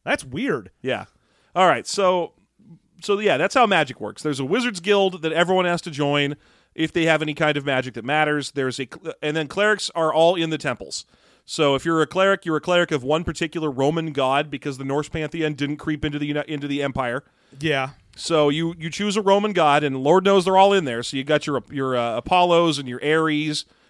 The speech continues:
Speaker 2: I'm sorry, it, it's, it's Roman and not Greek, right? So
Speaker 1: Yeah.
Speaker 2: it's, so it's, uh, it's not Ares, it's Vulcan, or sorry, uh, Mars.
Speaker 1: Yes.
Speaker 2: So you
Speaker 1: Uh,
Speaker 2: get your Mars and Vulcan and, and
Speaker 1: You've got all of those. Now, in the back of the book, they have all of the listings for that because they also give you some new,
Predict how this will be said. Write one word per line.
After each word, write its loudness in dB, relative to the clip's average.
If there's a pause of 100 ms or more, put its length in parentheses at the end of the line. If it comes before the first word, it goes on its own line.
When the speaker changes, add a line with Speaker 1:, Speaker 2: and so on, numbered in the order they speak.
Speaker 2:
I'm -6
sorry, 0
it, -10
it's, -8
it's -4
Roman 4
and -4
not -4
Greek, -6
right? -4
So -2
Speaker 1:
Yeah. 0 (100)
Speaker 2:
it's, -18 (360)
so 0
it's, 0
uh, 4
it's -2
not 0
Ares, 0
it's -10
Vulcan, -4
or -2
sorry, 0
uh, -2
Mars. 2
Speaker 1:
Yes. -12 (380)
Speaker 2:
So -2
you 2
Speaker 1:
Uh, -2
Speaker 2:
get -4
your -8
Mars 4
and -6
Vulcan 0
and, -6
and -4
Speaker 1:
You've -6
got -2
all -4
of -6
those. -4
Now, -4
in -6
the -4
back -4
of -4
the -4
book, -8 (280)
they -4
have -4 (140)
all 0
of -6
the -6
listings -8
for -6
that -2
because -8
they -2
also -2
give -6
you -6
some -10
new, -2